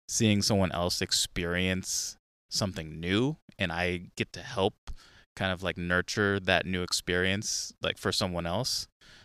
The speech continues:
Like, that's a peak experience for me. And it's like, all right, if I'm not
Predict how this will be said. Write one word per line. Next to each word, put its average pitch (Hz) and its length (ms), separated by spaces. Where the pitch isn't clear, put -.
Like, 85 200
that's 101 320
a 76 280
peak 107 280
experience 85 580
for - 140
me. 82 240
And 85 240
it's 85 140
like, 82 200
all 95 80
right, 87 260
if - 140
I'm 92 140
not 95 300